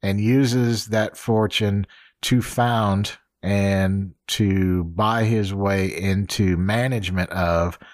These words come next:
these other enterprises that used to be state enterprises and are now, quote unquote, privatized. But are they really? That's another <laughs> thing that is worth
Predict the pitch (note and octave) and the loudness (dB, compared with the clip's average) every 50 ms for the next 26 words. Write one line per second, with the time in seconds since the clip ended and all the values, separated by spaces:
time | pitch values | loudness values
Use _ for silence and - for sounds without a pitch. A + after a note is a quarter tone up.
0 | - - - - - _ _ _ - A2+ A2+ G#2+ G2 F2+ - - - A#2+ C#3+ D#3 | -20 -20 -20 -20 -20 _ _ _ -2 0 0 0 0 -2 -6 -6 -2 0 2 2
1 | D#3 D#3 D3 F#2 A2+ C3+ C#3 C#3+ C3+ A#2+ - B2+ G#2 F#2+ F2+ F2 E2+ F2 F#2 F#2 | 2 2 0 0 0 0 0 0 0 0 0 0 2 2 2 0 0 -2 -2 -2
2 | F2+ E2+ G#2 G2+ F2 F2+ G2+ A2 C3 D3+ D3 - - B2 G#2+ G#2+ G#2+ G#2 - - | -2 0 0 -2 -2 -2 0 0 0 0 0 -2 -4 -4 -2 0 0 -2 -2 -4
3 | - B2 G#2+ G#2+ G#2 - F#2+ G2+ G2 G2 F#2+ - G2+ G2 F#2 F2+ F2+ E2+ E2+ F#2 | -2 -2 -2 -2 -2 -4 -6 -4 -4 -4 -4 -2 -2 -2 0 0 0 0 0 -2
4 | F2+ F2+ - - _ _ - - _ - - G2+ G2+ G2+ G2 G2+ G2 G2+ G#2 G#2+ | -2 -2 -4 -6 _ _ -20 -20 _ -4 -2 0 0 0 0 0 -2 -2 -2 -2
5 | G#2+ G#2+ G#2+ G#2+ G#2 G#2 G2+ - _ _ _ _ _ _ _ _ _ _ _ _ | 0 0 0 0 0 0 -2 -4 _ _ _ _ _ _ _ _ _ _ _ _
6 | _ - - - D3 D3 D3 C#3+ - - B2+ B2 A#2+ A#2 - - - C3+ C3 C3 | _ -4 -2 0 0 0 0 0 -2 -2 -2 0 0 -2 -4 -2 0 0 0 0
7 | C3 - - - C3 C3 C3+ C3 G#2+ G#2 - - G#2 D#2 - - - - B2 - | -2 -6 -6 -2 0 0 0 0 -2 -2 -4 -4 -6 -4 -6 -6 -8 -10 -10 -12
8 | - A2+ A2+ A#2+ B2 B2+ B2 A#2 - _ _ _ _ _ _ _ _ - D3 E3 | -10 -4 0 2 2 2 2 0 -4 _ _ _ _ _ _ _ _ 0 2 2
9 | F3 F3+ F3 D#3 D#3+ D#3 D3+ D3 C#3 B2 A#2 A2+ A2+ A#2+ C3+ D#3 F3+ F3+ D#3+ A#2 | 2 2 0 0 0 0 2 2 0 0 0 0 0 2 4 4 4 2 2 0
10 | F2+ D2+ D2+ D#2+ A2 C3 D#3 - - - C3 A#2 A#2 A#2+ B2+ D3+ E3+ F3+ F3 E3+ | -2 -4 -4 -4 -2 -2 -2 -2 -2 -2 -2 -2 -2 -4 -2 -2 -2 -2 0 -2
11 | D3+ B2+ - - A#2+ D#3 D3 C#3 C#3 C3+ C3+ C3 B2 A2 B2 A#2 G#2+ - - _ | -2 -2 -4 -4 -4 -2 -2 -2 -4 -4 -6 -6 -4 -2 -2 -2 -2 -2 -6 _
12 | _ _ _ _ _ _ _ - - G#2+ A#2 A2+ G#2 G2+ G#2 G#2+ A#2 B2+ B2+ B2+ | _ _ _ _ _ _ _ -10 -4 -2 -2 0 0 -2 -2 0 2 2 2 2
13 | A#2+ - - - - | 0 -2 -6 -10 -12